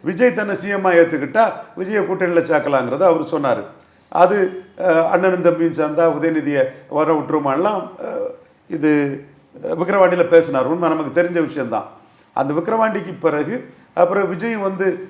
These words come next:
தந்தை பெரியார் தன்னோட ஐடியாலஜிஸ்ட்னு சொல்லும்போது,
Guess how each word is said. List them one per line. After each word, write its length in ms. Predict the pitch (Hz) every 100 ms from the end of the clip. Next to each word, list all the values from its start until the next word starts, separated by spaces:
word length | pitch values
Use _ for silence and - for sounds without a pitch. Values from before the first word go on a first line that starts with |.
| -
தந்தை 220 | 175 175
பெரியார் 520 | 175 190 214 196 196 -
தன்னோட 220 | 170 165
ஐடியாலஜிஸ்ட்னு 840 | 170 185 180 170 151 151 147 156
சொல்லும்போது, 540 | 143 135 127 117 147